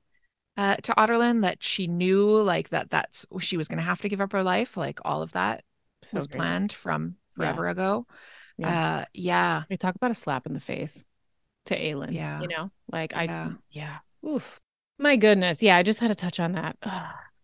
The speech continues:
Speaker 2: Um,
Speaker 1: Uh-huh.
Speaker 2: okay, so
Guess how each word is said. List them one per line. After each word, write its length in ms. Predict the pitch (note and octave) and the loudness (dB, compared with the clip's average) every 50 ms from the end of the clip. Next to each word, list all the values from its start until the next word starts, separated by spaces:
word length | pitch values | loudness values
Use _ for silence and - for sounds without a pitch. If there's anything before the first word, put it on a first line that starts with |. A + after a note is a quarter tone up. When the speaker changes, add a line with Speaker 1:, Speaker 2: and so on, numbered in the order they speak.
| _ _ _ _ _ _ _ - | _ _ _ _ _ _ _ 2
Speaker 2:
Um, 480 | G#3 G3+ G3+ F#3 F#3 F3+ F3 E3+ F3 | 4 6 6 6 6 6 4 2 0
Speaker 1:
Uh-huh. 320 | F3 E3+ E3+ D#3+ D3+ D#3 D3+ D#3 - _ _ _ _ _ _ _ _ _ _ _ _ _ - | -2 -2 0 0 0 -2 -2 -8 -12 _ _ _ _ _ _ _ _ _ _ _ _ _ 6
Speaker 2:
okay, 360 | G#3+ G#3 - G#3+ E3+ E3 E3 | 6 8 8 6 6 6 4
so 720 | D#3 - - B3+ A3 G#3+ G#3 G3+ G3 F#3+ F#3+ F#3+ F#3 - | 2 2 6 8 10 10 10 10 10 10 8 8 6 2